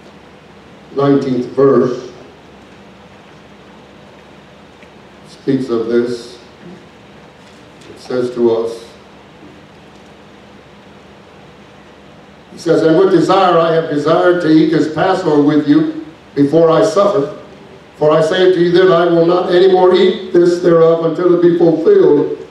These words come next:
in the kingdom of God." And he took the cup and gave thanks and said, "Take this, divide it among yourselves. For I say unto you, I will not drink of the fruit of the vine until the kingdom of God shall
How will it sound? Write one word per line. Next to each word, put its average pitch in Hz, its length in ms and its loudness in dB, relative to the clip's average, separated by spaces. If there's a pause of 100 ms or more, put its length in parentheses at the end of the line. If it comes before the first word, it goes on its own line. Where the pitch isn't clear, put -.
in 160 180 0
the 147 140 2
kingdom 160 260 2
of 143 180 2
God." - 360 0 (600)
And 151 140 0
he 156 80 2
took - 240 2
the - 120 0
cup - 260 -2
and 147 140 2
gave 175 280 2
thanks 175 300 0
and 156 120 -2
said, 151 260 0
"Take 160 320 2
this, 202 460 2 (540)
divide 139 320 2
it 185 160 4
among 185 220 2
yourselves. - 840 0 (640)
For 135 100 0
I 143 100 2
say 175 180 0
unto 185 140 2
you, 196 180 2
I 160 60 2
will 156 160 2
not 165 240 0
drink 190 220 2
of 180 160 4
the 147 100 0
fruit 190 160 2
of 180 140 2
the 160 80 4
vine 143 400 0 (300)
until 139 380 0
the - 80 0
kingdom 165 240 2
of 139 140 2
God 165 260 2
shall 170 220 0